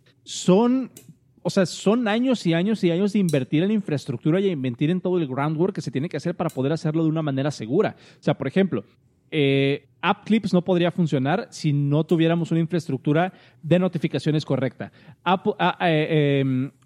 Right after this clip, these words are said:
App Clips no podría existir si no hubieran invertido, por ejemplo, en toda esta infraestructura de app thinning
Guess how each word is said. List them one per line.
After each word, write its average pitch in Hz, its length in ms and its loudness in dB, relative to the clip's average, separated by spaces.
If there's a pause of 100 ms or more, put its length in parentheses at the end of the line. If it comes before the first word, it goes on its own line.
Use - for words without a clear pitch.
(160)
App 170 180 -4
Clips 185 240 2
no 170 80 4
podría 170 220 0
existir 165 580 -2
si 151 200 -2
no 147 340 2
hubieran 156 340 2
invertido, 143 460 0
por 156 100 -4
ejemplo, 147 300 -4
en 147 60 -2
toda 147 160 0
esta 160 120 -2
infraestructura 151 760 0
de 147 380 -2
app 151 300 -2
thinning 143 460 0